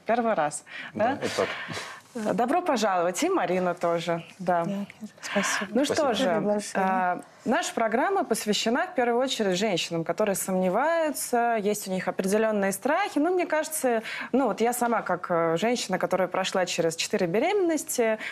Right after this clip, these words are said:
Speaker 1: могу сказать, что первый, что четвертый ребенок всегда — это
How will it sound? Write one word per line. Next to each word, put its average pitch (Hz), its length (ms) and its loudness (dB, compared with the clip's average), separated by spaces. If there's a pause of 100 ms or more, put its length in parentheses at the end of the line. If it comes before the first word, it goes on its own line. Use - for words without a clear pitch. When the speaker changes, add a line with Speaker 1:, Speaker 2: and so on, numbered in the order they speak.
(120)
Speaker 1:
могу 214 180 2
сказать, 214 320 0
что 196 140 -2
первый, 320 420 0
что 202 180 -2
четвертый 277 540 -2
ребенок 233 440 0
всегда — 220 420 0
это 202 640 0